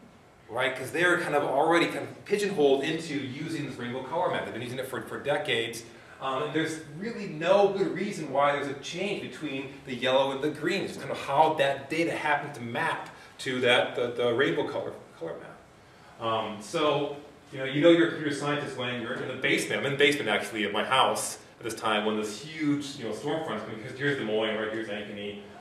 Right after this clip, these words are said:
Uh, my house is right over there. Um, but I'm taking screenshots 'cause I'm furious at this, this, this color map that's being used. It's not effectively representing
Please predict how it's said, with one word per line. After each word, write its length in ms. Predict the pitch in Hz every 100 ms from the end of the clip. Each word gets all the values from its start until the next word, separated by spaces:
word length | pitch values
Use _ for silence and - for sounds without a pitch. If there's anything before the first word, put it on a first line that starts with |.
| 104
Uh, 140 | 104
my 100 | 104
house 180 | 104 -
is 60 | 101
right 100 | 101
over 160 | 101
there. 320 | 98 101 101 - - - 92
Um, 260 | 95 - - -
but 80 | 139
I'm 60 | 123
taking 200 | 185 170
screenshots 640 | - 196 214 208 - 113
'cause 100 | -
I'm 120 | 139
furious 760 | - - 151 208 233 127 110 -
at 220 | 127 -
this, 220 | - 139
this, 200 | 113 104
this 260 | - 101 -
color 340 | - 214 214
map 260 | 131 90 - - - - - -
that's 120 | 113
being 280 | 135 120 110
used. 240 | 110 117
It's 140 | -
not 380 | 127 165 - -
effectively 480 | - 160 156 127 120
representing 720 | 123 127 113 120 117 98 98